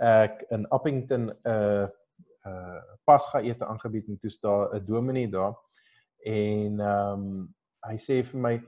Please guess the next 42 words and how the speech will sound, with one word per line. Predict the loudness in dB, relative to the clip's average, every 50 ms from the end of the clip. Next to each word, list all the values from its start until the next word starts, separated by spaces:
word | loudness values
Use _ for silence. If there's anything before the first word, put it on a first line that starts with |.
| _ _ _ _ _
"Dit | -2 0
was | 0 2 0
'n | -2 0
wonderlike | 0 0 2 2 4 4 2 2 0 0
belewenis. | -2 -2 -2 0 0 0 -2 -2 -4 -4 -4 -6 -6 -8 0 _
Alles | 6 6 8 6 4 2 -2
is | -8 -10 -8
so | -2 0 0 0
kosbaar | 0 -2 -2 -2 -2 -4 -4 -2 -2 0 0 -2 -2 -4
en | -6 -6 -6 -8
ek | -8 -8
kan | -8 -8
so | -6 -6 -6
vereenselwig | -4 -2 0 0 0 0 0 2 4 4 4 4 2 0
met | -4 -6 -8
'n | -6 -4
klomp | -2 -2 -2 -2
goed | -4 -6 -6
wat | -6 -6
jy | -6 -6
gesê | -6 -8 -14 -6 0 0 2 2
het, | 0 -2 -6 _ _ _ _ _ -4
maar | -2 -2
die | 0 -2 -4 -6 _ _ _ -2
vreemdste | 2 4 6 8 8 8 6 4 0 -4 -4 -2 0
ding | 0 0 0 -2
van | -2 -2
hierdie | -2 -2 0 2
hele | 4 4 6
aand | 6 4 4 2 0 -2 -4 -8 -14 _ _ _ _ _ _ _ _ _ _ -4
is | -2 0 2
dat | 4 4 4 4 2
jy | 2 2 2 2 0 -2 -4 -8 _ _ _ _ _ _ _ _ -2
'n | 0 0 0 0 -2 -6 _ -2
plek | 0 0 0 0 -4
gedek | -6 -8 -8 -6 -2 -2 -2 -2 -2 -6
het | -10 -12 -10
vir | -10 -8 -6
Elia | -6 -6 -4 -4 -2 0 2 2 2
by | 2 0 -4
jou | -6 -8 -8 -6
tafel." | -4 -4 -4 -4 -6 -10 -16 -20 -20 -20